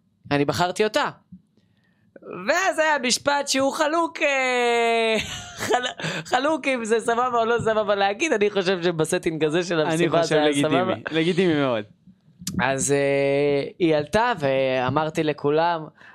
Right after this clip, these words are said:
Speaker 1: "חבר'ה, תראו איזה קטע, אני עוד לא התחלתי והיא כבר רטובה."
Speaker 2: תוסיף צחוק ב-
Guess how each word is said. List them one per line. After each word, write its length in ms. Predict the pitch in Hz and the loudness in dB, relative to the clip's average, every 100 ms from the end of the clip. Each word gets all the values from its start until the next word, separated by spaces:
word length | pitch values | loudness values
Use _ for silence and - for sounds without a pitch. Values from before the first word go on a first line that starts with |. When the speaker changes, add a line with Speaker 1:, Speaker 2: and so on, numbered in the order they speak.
| - | -2
Speaker 1:
"חבר'ה, 240 | 165 180 | 0 0
תראו 300 | 165 147 175 | 0 0 2
איזה 220 | 208 165 151 | 2 0 -2
קטע, 360 | 143 131 131 | -2 0 -2
אני 140 | 127 143 | 0 0
עוד 160 | 170 | 0
לא 60 | 165 | -2
התחלתי 380 | 160 180 175 170 | -2 -2 -2 -2
והיא 160 | 156 | -4
כבר 160 | 151 165 | -2 -2
רטובה." 440 | 160 160 139 127 113 - - - - _ _ _ _ _ _ _ _ _ _ _ _ _ _ _ _ _ _ _ _ | -2 -2 -2 -4 -8 -16 -20 -20 -20 _ _ _ _ _ _ _ _ _ _ _ _ _ _ _ _ _ _ _ _
Speaker 2:
תוסיף 320 | - 113 120 - | -16 -10 -10 -10
צחוק 280 | - 117 - | -8 -8 -8
ב- 280 | 117 110 107 | -10 -10 -12